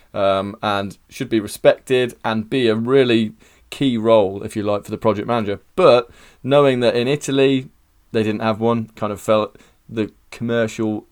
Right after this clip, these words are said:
elements fell into a project manager's. I worked on the American Embassy in London. Americans don't have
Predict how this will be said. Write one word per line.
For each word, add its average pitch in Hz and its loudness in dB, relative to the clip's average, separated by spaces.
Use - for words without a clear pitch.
elements 117 -2
fell 110 0
into 104 -4
a 104 -8
project 104 -4
manager's. 123 -4
I 113 2
worked 107 0
on 104 -2
the 113 -2
American 113 4
Embassy 135 0
in 120 -2
London. 139 -2
Americans 131 2
don't 131 0
have 123 -4